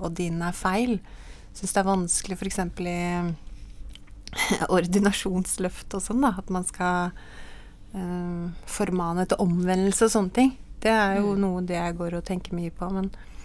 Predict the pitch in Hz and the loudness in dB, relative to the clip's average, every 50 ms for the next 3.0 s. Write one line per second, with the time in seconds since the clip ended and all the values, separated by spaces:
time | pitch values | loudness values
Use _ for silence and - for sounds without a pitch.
0 | - - - - 220 233 233 240 226 196 180 226 269 277 226 208 196 196 185 185 | -10 -10 -8 -4 -2 0 0 0 0 0 -2 -2 -2 -2 -2 -2 -2 -2 -2 -2
1 | 185 185 - - 196 185 185 175 160 151 151 - - - - 160 151 151 165 160 | -4 -6 -6 -6 -6 -4 -4 -4 -4 -6 -6 -8 -10 -10 -12 -10 -10 -8 -8 -10
2 | 165 170 175 180 - 185 165 147 175 165 151 - - - - - - 160 151 156 | -10 -10 -10 -10 -10 -8 -8 -8 -8 -8 -8 -10 -10 -12 -12 -10 -10 -10 -10 -10